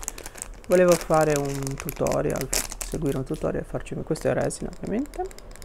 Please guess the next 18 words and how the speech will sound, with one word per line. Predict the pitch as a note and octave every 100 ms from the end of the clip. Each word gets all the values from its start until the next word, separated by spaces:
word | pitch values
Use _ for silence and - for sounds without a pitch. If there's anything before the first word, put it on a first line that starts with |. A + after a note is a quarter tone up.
| - - - - - - - - - - - - - - - - - -
Volevo | - F#3
farci | F#3+ - F#3+
un |
tutorial | F#3 G3 F3 E3 F#3 F#3+ E3+ D#3+
con | - F3 D#3+
le | D#3
istruzioni, | D#3 - - - E3 D#3 F3 E3+
perché | - D#3 -
ignoro | - D3 D3 C3+ C#3+ C3+
tutta | - -
sta | B2+ -
roba, | C#3+ C#3
perché | C#3 C#3
io | C#3
per | C3+ C3+
ogni | C#3+ D3+
piega, | D3+ - - C3+ - - C#3
cosa, | - - -